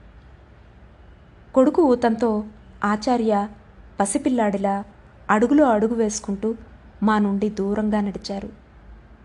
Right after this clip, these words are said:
ఆ మునిమాపు వేళలో నేను, ఇక్బాల్ ఆచార్యను చూస్తూ అలా నిలబడిపోయాం. ఒక అద్భుతమైన సైకత శిల్పం జారిపోతున్నప్పుడు చూస్తున్న బెంగమాలో.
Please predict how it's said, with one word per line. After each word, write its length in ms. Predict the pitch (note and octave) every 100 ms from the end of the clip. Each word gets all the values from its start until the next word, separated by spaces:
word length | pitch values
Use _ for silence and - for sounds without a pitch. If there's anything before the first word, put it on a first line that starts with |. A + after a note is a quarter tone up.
| - - - -
ఆ 120 | A3 A3
మునిమాపు 520 | G#3 A#3 D4+ D4+ B3
వేళలో 520 | A3 G#3+ A3 G#3 G3 - - - -
నేను, 480 | G#3 A3 C4 C#4 D4+ - -
ఇక్బాల్ 460 | G#3 - G3+ G3 G3+ - - - - - -
ఆచార్యను 540 | G#3 A3 C4 A#3 A3
చూస్తూ 540 | G#3+ G#3+ G#3+ G#3+ - G#3+
అలా 320 | G3 G3 G3+
నిలబడిపోయాం. 720 | G3+ G3 G3 G3+ G3 G3 G3 - - - - - - - - - - - - - - - - - - G#3+
ఒక 160 | G#3+
అద్భుతమైన 760 | G#3+ F#3 D3+ D4 D#4 D#4 C#4+ A#3+
సైకత 440 | A3 G3 A3 D4
శిల్పం 500 | B3+ G#3 - G#3 G#3
జారిపోతున్నప్పుడు 1000 | G3+ G3 A3+ A3+ A3+ G#3+ G#3 G#3 G3+ -
చూస్తున్న 340 | F#3+ - G#3 G3
బెంగమాలో. 720 | F#3+ F#3+ G#3 G#3+ A3 F#3+